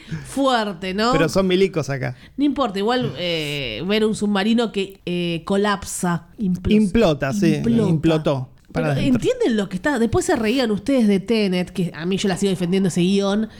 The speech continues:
Speaker 1: que las balas van para atrás. Acá aparecen, no sé.
Speaker 2: No, pero Tenet es una pretensión
Speaker 1: No es pretensión.
Speaker 2: asquerosa y esto es para divertir.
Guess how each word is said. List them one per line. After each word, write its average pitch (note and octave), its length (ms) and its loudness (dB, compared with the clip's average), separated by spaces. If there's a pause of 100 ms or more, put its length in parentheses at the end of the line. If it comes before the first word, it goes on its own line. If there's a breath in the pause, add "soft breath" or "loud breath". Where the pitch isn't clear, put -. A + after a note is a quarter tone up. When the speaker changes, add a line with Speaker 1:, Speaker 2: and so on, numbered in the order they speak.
(220 loud breath)
Speaker 1:
que G#3 140 0
las G3+ 160 0
balas B3 260 2
van A3+ 220 4
para G#3 160 2
atrás. G3+ 420 -2 (380 loud breath)
Acá B3+ 320 -2 (160)
aparecen, A3 1500 0 (420 loud breath)
no A3+ 140 0
sé. - 320 -4
Speaker 2:
No, C3+ 120 2
pero C#3 200 0
Tenet F#3+ 300 2
es D#3 160 -2
una D#3 180 2
pretensión D3+ 720 0
Speaker 1:
No A#3+ 140 0
es B3+ 120 0
pretensión. G#3 500 -2
Speaker 2:
asquerosa F3+ 720 2
y D#3+ 120 4
esto E3+ 180 0
es F#3 100 -2
para C#3+ 240 0
divertir. D3 680 0